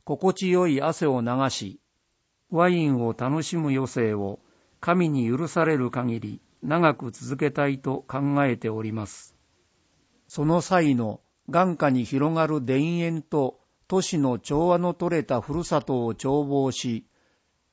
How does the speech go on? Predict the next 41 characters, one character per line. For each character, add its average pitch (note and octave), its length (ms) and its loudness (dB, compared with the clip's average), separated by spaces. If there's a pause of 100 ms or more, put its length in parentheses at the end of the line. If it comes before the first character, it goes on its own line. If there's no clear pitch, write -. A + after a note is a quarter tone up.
今 F3 280 4
を C3 160 2
生 A2+ 40 -4
き E3 160 2
る D3 140 2
人 E3 300 -2
々 C#3 240 0
の A#2 180 -2
営 D3+ 400 0
み D3 160 2
や B2+ 300 2
息 D#3 260 -6
遣 E3 380 2
い B2+ 80 2
を A2+ 120 0
感 C#3 300 -2
ず D3+ 140 -6
る C3+ 120 -2
と B2 180 -4
き、 A2 280 -8 (840)
未 C3+ 180 0
熟 E3 240 -2
な E3 160 4
私 D3 420 2
を D#3+ 140 2
支 C#3+ 120 -4 (160)
え、 C#3+ 320 2 (260)
少 - 260 0
し F3 160 -4
で D3 120 4
も B2+ 200 2
成 D#3+ 300 0
長 E3+ 260 2
さ D3+ 160 0
せ E3 160 -2
て D#3+ 140 -2
い D3 80 0
た D3+ 140 0
だ D3+ 120 4
い D3 140 -2
た C3+ 300 0